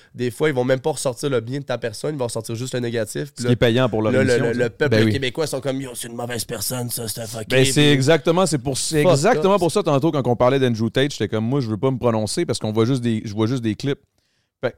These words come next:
Speaker 2: fait que, tu sais, mets-toi dans, mets-toi dans la peau de quelqu'un qui t'offre toute l'émission de l'O D, là, trois mois et demi, là. Puis, dis-toi que dans tout ce que t'as vu de l'émission, si t'as tout, tout, tout écouté la saison, t'as vu de cette personne-là, quoi,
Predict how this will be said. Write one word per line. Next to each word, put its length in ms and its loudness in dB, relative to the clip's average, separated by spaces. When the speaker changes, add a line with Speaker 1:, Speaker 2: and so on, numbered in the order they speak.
Speaker 2:
fait 120 0
que, 40 -14
tu 100 -2
sais, 120 -10
mets-toi 240 0
dans, 180 0
mets-toi 220 -2
dans 80 0
la 80 2
peau 160 -2
de 40 -16
quelqu'un 320 0
qui 120 -12
t'offre 400 2
toute 160 -14
l'émission 260 -2
de 60 0
l'O 100 0
D, 140 -2
là, 80 -6
trois 280 -4
mois 180 -2
et 20 -4
demi, 240 -6
là. 60 -10
Puis, 260 -4
dis-toi 440 -2
que 260 -2
dans 240 0
tout 220 -2
ce 100 -6
que 80 0
t'as 220 4
vu 160 -2
de 80 0
l'émission, 480 -2
si 100 -10
t'as 120 0
tout, 260 -2
tout, 160 2
tout 240 0
écouté 200 -8
la 140 0
saison, 460 -4
t'as 100 4
vu 180 0
de 120 4
cette 240 -4
personne-là, 480 -2
quoi, 260 -2